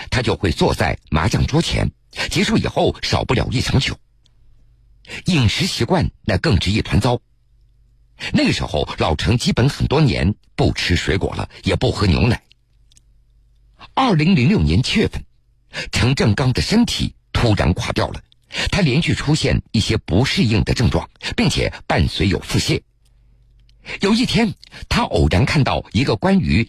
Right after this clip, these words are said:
肠癌预防的电视节目，这节目里描述的状况和他自己的身体反应非常相似，他预感到一丝不对劲，他带着疑问来到医院里。全腹部的彩超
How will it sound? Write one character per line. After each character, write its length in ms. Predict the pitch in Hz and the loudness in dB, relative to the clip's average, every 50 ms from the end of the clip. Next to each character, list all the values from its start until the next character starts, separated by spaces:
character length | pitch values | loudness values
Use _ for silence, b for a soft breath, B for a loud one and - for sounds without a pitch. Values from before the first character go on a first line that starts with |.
| - - | -4 -6
肠 360 | - - - - 92 143 175 | -6 -4 -2 0 2 2 2
癌 120 | 90 69 | 2 2
预 280 | - 123 139 214 180 - | 2 2 2 2 2 2
防 260 | - - 65 64 - | 2 0 0 2 2
的 180 | 208 147 - - - _ - | 2 2 0 -4 -6 _ -4
电 180 | - - 117 | -2 -2 0
视 120 | - 123 - | -2 -2 -4
节 100 | - - | -4 -2
目， 160 | 62 - - - - - - - - - - - - - - B B B | -2 -2 -4 -6 -12 -16 -18 -20 -20 -20 -20 -20 -20 -20 -12 B B B
这 120 | B 240 240 | B -2 0
节 140 | 165 143 160 | 0 2 2
目 160 | 175 240 240 | 4 4 4
里 240 | 165 104 73 67 B B B | 2 2 0 -2 B B B
描 300 | 92 104 98 101 156 202 | 0 0 2 0 0 -2
述 180 | - - 151 | -2 -2 -2
的 80 | - 143 | -2 0
状 180 | - - 143 92 | 2 2 0 0
况 200 | - 82 71 - B | 0 -2 -4 -6 B
和 140 | B - - | B -4 -2
他 160 | 107 - 123 | -2 0 -2
自 180 | 131 - - - | -2 0 0 0
己 120 | - - | 0 0
的 100 | - 80 | -2 -2
身 160 | 82 - 196 202 | 0 2 2 2
体 140 | - - | 2 2
反 260 | 139 - - - - - | 0 0 0 0 0 2
应 160 | 117 170 - - - - | 2 2 0 -2 -6 -12
非 200 | - - 127 101 | -6 -4 -2 -2
常 180 | 87 - - 76 | -2 -2 -2 -2
相 160 | - 78 76 | 0 0 -2
似， 180 | 73 - - - _ _ _ _ _ _ _ _ B B B B B | -2 -2 -4 -10 _ _ _ _ _ _ _ _ B B B B B
他 120 | - - | 0 2
预 160 | 262 240 277 - | 2 2 2 2
感 180 | - - 117 | 2 0 0
到 240 | - 147 127 80 - - _ | 0 0 -2 -2 -4 -6 _
一 100 | - 160 | -2 -2
丝 140 | 110 - 123 | -2 0 -2
不 160 | 104 - 92 | -2 0 0
对 120 | - 160 127 | 0 0 2
劲， 200 | - 202 185 - - _ B B B B B B | 2 0 0 0 -2 _ B B B B B B
他 120 | B - 147 | B -2 0
带 160 | - 175 110 | 0 0 0
着 100 | - - | 0 0
疑 160 | 120 123 - | 0 0 0
问 240 | 147 233 196 - - - _ - - | 2 2 2 2 0 -2 _ -10 -4
来 160 | - 80 73 | -2 0 2
到 140 | - - 65 | 2 2 0
医 120 | 60 62 85 | 0 2 0
院 180 | 90 104 - - | 2 0 0 -4
里。 140 | - - _ _ _ _ _ _ _ _ _ _ _ _ _ _ _ _ _ _ _ _ _ _ _ _ _ _ B B B B | -6 -12 _ _ _ _ _ _ _ _ _ _ _ _ _ _ _ _ _ _ _ _ _ _ _ _ _ _ B B B B
全 320 | B - - 139 127 143 175 | B -2 0 0 2 0 0
腹 240 | - - 226 - - | 0 0 0 0 0
部 220 | - - 123 98 | 0 0 -2 0
的 100 | - 76 | 0 -2
彩 180 | - - - - | -2 -2 -4 -4
超 300 | - - - 156 180 | -4 -2 -2 -2 -2